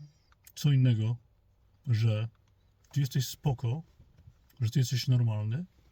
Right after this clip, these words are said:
Nie. Ty nie jesteś ani spoko, ani normalny.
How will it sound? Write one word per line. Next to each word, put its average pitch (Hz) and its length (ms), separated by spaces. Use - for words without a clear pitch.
Nie. 139 260
Ty 240 100
nie 240 60
jesteś 180 260
ani 127 160
spoko, 135 680
ani 160 220
normalny. 117 640